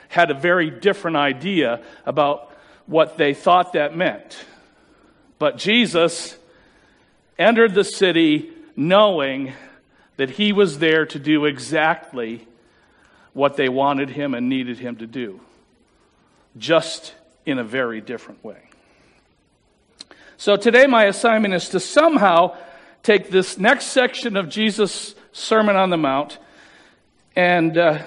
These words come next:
his teaching about what it means for us to follow Jesus and relate it <laughs> to Palm Sunday. And, and, and I'm, and I'm gonna make an effort.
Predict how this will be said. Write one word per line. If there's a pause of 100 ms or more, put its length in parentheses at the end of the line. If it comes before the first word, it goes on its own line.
(280)
his
teaching
about
what
it
means
for
us
to
follow
Jesus (280)
and
relate
it (380)
<laughs> (1800)
to
Palm
Sunday. (1600)
And,
and,
and
I'm, (120)
and
I'm
gonna
make
an
effort.